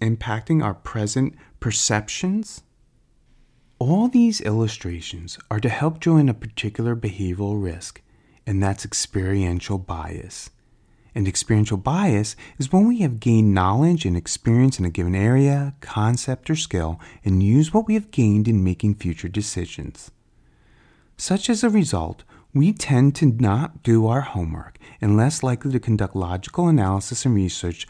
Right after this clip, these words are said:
that such a decision might dictate. This is especially true when we find ourselves making what we perceive as a similar decision we have made before, but meanwhile, the data, facts, and logic may have changed.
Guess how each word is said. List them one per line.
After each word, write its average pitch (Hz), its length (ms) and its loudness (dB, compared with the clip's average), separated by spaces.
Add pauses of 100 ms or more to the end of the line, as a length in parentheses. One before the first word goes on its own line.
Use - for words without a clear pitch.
(200)
that 92 100 -4
such 160 320 -4
a 208 60 -2
decision 107 760 -4 (220)
might 123 400 -2
dictate. - 540 -6 (1000)
This 170 320 4
is 302 160 -2
especially 208 580 -6
true 95 300 -4
when 104 120 2
we 101 120 2
find 101 320 0
ourselves 135 360 -4
making 101 420 2
what 135 180 0
we 208 120 -2
perceive 120 440 -4
as 110 120 -4
a 104 60 -2
similar 214 460 2
decision 104 500 -2
we 104 80 2
have 101 80 -2
made 92 260 0
before, 90 600 -4 (360)
but - 160 -4
meanwhile, 180 720 4 (300)
the 107 100 0
data, 98 560 -2 (220)
facts, 101 680 -4
and 123 160 2
logic 156 540 0 (260)
may 90 200 4
have 98 160 0
changed. - 640 -6